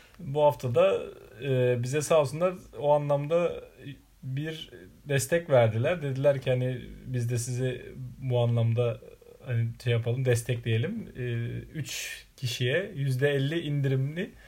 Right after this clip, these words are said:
e, ürün elde etme hakkı tanıdılar. E, birazdan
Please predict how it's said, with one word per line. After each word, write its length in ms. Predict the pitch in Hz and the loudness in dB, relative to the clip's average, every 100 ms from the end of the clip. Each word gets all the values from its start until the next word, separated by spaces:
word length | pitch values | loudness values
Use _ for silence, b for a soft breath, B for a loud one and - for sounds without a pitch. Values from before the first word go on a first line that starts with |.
| B B - | B B -4
e, 360 | 120 117 117 | 2 4 2
ürün 300 | 117 143 170 | 2 0 0
elde 280 | - 135 131 | 2 2 4
etme 220 | 127 - | 2 2
hakkı 280 | 117 113 - | 2 2 0
tanıdılar. 600 | 113 107 98 101 202 - b b b b _ | 2 2 0 -2 -4 -6 b b b b _
E, 360 | 123 127 127 123 120 | -6 -4 -2 -4 -2
birazdan 560 | 139 147 139 147 147 | 4 4 6 4 2